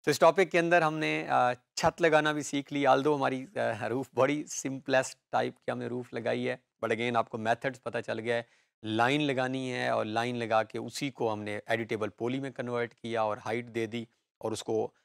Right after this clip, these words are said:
उसके एक्सिस से उसको जो है वो नीचे से हमने उठा के जहाँ पे भी प्लेस करना है, above करना है तो above दे देंगे, below करना है,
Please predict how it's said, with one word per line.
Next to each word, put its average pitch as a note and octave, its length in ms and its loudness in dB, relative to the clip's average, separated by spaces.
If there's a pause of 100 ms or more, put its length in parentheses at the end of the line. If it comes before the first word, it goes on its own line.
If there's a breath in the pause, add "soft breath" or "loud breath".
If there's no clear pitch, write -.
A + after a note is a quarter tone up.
(120)
उसके G#2+ 240 -6
एक्सिस A2+ 340 -4
से - 120 -8
उसको G#2 300 -8
जो G#2+ 100 -4
है G#2+ 60 -2
वो G#2+ 80 -6
नीचे G#2+ 280 -8
से A2 120 -10
हमने G#2 160 -8
उठा G#2 300 -2
के G#2+ 240 -6 (420)
जहाँ A#2 280 0
पे B2+ 120 -2
भी B2+ 100 -2
प्लेस A#2+ 300 -2
करना A2+ 300 -4
है, A#2 160 -2
above B2 360 4
करना A#2+ 220 -2
है A2 80 -6
तो G#2 140 -6
above A#2 200 0
दे A#2 160 -2
देंगे, A2 280 -6
below G#2 280 -4
करना A2+ 180 -8
है, A2 60 -10